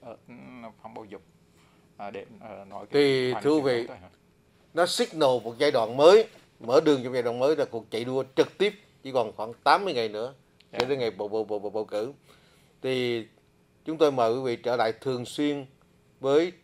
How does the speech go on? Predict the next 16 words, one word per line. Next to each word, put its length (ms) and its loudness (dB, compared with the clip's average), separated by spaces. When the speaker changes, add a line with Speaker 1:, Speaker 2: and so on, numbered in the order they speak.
Speaker 2:
truyền 120 -4
hình 140 -8
Việt 200 -10
Nam 220 -2
một 300 -6
trên 120 -4
hệ 80 -2
thống 240 -8
YouTube 320 -6
một 280 -6
số 140 -4
một 300 -2
trên 120 -8
hệ 60 -4
thống 200 -6
YouTube 380 -4